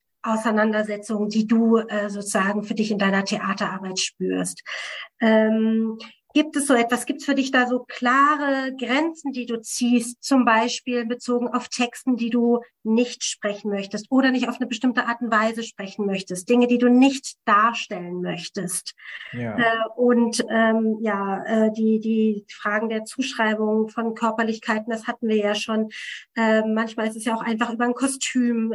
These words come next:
Speaker 1: ähm, oder von Spielweisen, gerade in Bezug auf Rassismus, auf Sexismus und auf Ableismus.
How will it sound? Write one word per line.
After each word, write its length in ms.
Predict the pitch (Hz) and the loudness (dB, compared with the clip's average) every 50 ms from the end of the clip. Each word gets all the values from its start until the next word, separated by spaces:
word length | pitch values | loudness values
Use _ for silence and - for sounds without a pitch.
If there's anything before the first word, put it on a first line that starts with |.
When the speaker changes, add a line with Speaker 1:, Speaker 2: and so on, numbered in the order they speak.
| 220 226 | -4 -4
Speaker 1:
ähm, 360 | 233 226 220 226 220 226 226 | -4 -2 -2 -2 -2 -2 -2
oder 300 | 220 233 240 233 233 233 | -4 -4 -2 -2 -2 -2
von 160 | - 277 269 | -2 -2 -2
Spielweisen, 880 | 254 - - - 269 277 277 247 220 214 202 208 208 208 208 214 220 220 | -4 -4 0 2 4 4 4 2 -2 -4 -4 -4 -6 -6 -6 -6 -8 -4
gerade 340 | 220 226 233 240 254 254 247 | 0 2 4 4 4 4 0
in 120 | 233 226 | -2 -4
Bezug 400 | 220 220 220 - - 233 226 - | -6 -8 -10 -8 -10 -8 -8 -4
auf 360 | - 220 220 220 214 214 214 - _ - - - - - - _ _ _ - | 0 2 4 4 4 2 0 -6 _ -20 -18 -18 -18 -18 -20 _ _ _ 0
Rassismus, 720 | 226 226 220 - 240 226 - - 220 214 214 214 - - | 0 0 0 0 -4 -4 0 2 2 2 2 0 -4 -2
auf 140 | 220 208 214 | -2 -2 -2
Sexismus 600 | - 208 214 214 - 220 220 - - 214 208 - | -2 -6 -4 -2 0 0 0 2 0 0 0 0
und 140 | - 214 202 | -2 -2 0
auf 200 | - 214 208 - | 0 -2 -4 -4
Ableismus. 960 | - 214 196 190 196 190 185 185 185 - - 196 190 180 175 - - - _ | -4 -4 -2 -2 -2 -2 -2 -2 -4 -6 -8 -10 -10 -10 -10 -12 -14 -16 _